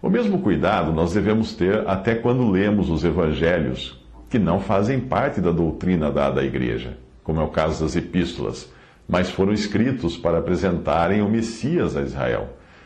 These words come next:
O pano de fundo dos evangelhos ocorre no tempo da lei de Moisés, do templo de Jerusalém,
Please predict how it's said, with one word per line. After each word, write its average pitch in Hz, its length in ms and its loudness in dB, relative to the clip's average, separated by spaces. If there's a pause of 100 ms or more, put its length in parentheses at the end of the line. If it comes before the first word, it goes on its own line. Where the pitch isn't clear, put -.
(200)
O - 80 -2
pano 214 340 0
de 131 100 0
fundo 135 520 0
dos 76 180 0
evangelhos 78 800 0
ocorre 101 400 0
no 127 200 0
tempo 98 340 0
da - 140 -2
lei 120 280 0
de 135 100 0
Moisés, 127 720 -2 (400)
do 78 120 0
templo 82 420 -2
de 95 80 2
Jerusalém, 113 840 0